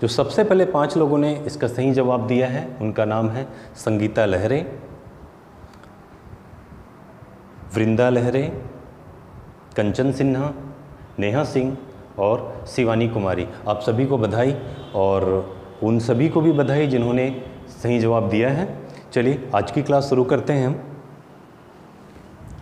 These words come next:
आज हम तीन चार type के question करेंगे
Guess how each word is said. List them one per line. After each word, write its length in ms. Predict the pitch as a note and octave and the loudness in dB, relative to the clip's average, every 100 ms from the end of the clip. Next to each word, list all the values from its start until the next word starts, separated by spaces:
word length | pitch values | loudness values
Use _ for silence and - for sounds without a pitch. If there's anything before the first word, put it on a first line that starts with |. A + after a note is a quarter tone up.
| - - - - - - - - - - - - | -18 -20 -20 -20 -20 -20 -20 -20 -20 -20 -16 2
आज 180 | A#2+ C3+ | 4 4
हम 120 | F3 | 2
तीन 220 | - D#3+ D#3 | 2 2 4
चार 160 | D#3+ | 2
type 240 | D#3 D3+ D#3+ | 4 2 2
के 100 | D3+ | 2
question 320 | C3+ - A#2+ | 2 0 0
करेंगे 380 | A2+ G#2+ A#2+ | 2 2 2